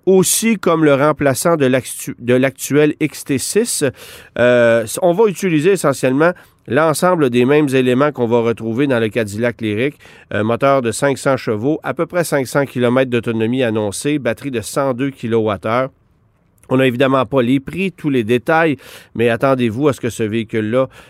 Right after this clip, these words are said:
euh, soit peut-être même un peu plus populaire que le Lyriq actuel, euh, de par le fait qu'il est plus polyvalent, que c'est un véhicule à sept passagers, euh,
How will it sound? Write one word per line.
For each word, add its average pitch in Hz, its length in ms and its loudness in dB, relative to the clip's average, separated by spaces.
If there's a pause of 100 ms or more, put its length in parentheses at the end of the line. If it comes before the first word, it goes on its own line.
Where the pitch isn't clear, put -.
(160)
euh, 104 220 2
soit 120 220 -4
peut-être 120 380 -4
même 123 180 2
un 117 40 -4
peu 123 160 -4
plus 135 200 -6
populaire 165 800 0
que - 100 -2
le 117 160 2
Lyriq 110 460 -4
actuel, 123 600 -2 (320)
euh, 107 220 0
de 107 140 -2
par 120 260 -2
le 110 140 2
fait 135 260 0
qu'il 113 320 -6
est 113 120 0
plus 123 260 -4
polyvalent, 117 840 0
que 120 180 -6
c'est 107 280 -8
un 107 100 -2
véhicule 104 540 -2
à 117 100 -8
sept - 400 -6
passagers, 117 680 -2 (440)
euh, 101 580 0